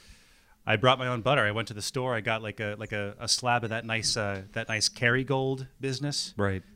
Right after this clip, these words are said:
Speaker 1: Uh, I, pure, pure Irish butter, and I would just plop a big slice of it into a, into a cup of, uh,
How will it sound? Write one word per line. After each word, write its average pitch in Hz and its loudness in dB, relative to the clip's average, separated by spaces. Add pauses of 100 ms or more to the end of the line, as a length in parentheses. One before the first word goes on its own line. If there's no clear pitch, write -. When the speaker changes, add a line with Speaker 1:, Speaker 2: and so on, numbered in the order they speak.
(120)
Speaker 1:
Uh, 101 -2
I, 120 0
pure, 135 -2
pure 131 -4
Irish 123 -2
butter, 123 -2
and 117 -4
I 113 -4
would 110 -4
just - -8
plop 123 4
a 120 -4
big 113 -2
slice 117 0
of 117 -4
it 110 -6
into 107 -4
a, 101 0
into 113 -8
a 98 -6
cup 123 0
of, 104 -10
uh, 95 -4